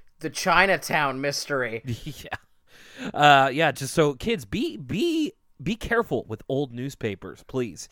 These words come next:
Speaker 2: Muffy goes back to her parents, and her mother says that the Crosswires weren't royalty or anything. They were just plain folks. And she, <laughs> Muffy just like, "Mother,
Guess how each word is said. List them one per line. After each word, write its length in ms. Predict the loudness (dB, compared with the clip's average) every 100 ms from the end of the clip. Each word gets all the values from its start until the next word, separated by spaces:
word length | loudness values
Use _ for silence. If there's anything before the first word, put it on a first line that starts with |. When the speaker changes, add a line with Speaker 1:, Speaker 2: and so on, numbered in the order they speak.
| _
Speaker 2:
Muffy 400 | -4 -2 0 -2
goes 220 | -2 -4 -2
back 200 | -4 -4
to 80 | -10
her 120 | -10
parents, 560 | -6 -2 0 -2 -6 -8
and 300 | -4 -4 -6
her 120 | -8
mother 300 | -2 0 0
says 380 | 0 0 0 -2 -14 -20 _
that 220 | -2 -2 -2
the 80 |
Crosswires 760 | 0 0 0 0 -2 -2 -4 -10
weren't 300 | -8 -6 -6
royalty 440 | 0 2 2 -2 -4
or 80 |
anything. 380 | -4 -6 -12 -10
They 100 | -6
were 120 | -6 -4
just 220 | -8 _
plain 420 | -8 -6 -6 -8
folks. 560 | -2 0 0 -2 -14 -14 -20 _ -12
And 100 | -10
she, 220 | 2 2 2 _
<laughs> 240 | _ -20 4
Muffy 300 | 6 8 4
just 140 | 2
like, 180 | 0 0 -8
"Mother, 600 | -2 2 4 8 6 6